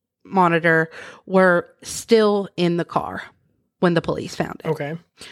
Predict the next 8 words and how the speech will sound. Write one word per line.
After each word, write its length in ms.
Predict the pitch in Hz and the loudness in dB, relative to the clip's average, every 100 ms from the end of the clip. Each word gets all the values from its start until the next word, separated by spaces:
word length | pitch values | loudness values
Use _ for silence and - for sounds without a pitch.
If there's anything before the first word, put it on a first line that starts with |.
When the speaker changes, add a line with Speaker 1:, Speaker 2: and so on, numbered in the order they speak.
| - | -20
Speaker 1:
So 520 | - 196 175 165 156 - - | 0 2 2 0 -2 -10 -6
the 100 | 170 | 0
family 420 | 185 180 170 165 165 | 2 2 2 0 2
obviously 540 | 170 165 156 - 160 | 2 2 0 0 0
was 220 | 143 147 - | 0 -2 -6
like, 400 | - - - - | -8 -12 -18 -18
"He 320 | - 180 180 | -2 2 4
wouldn't 400 | 165 165 165 | 4 2 2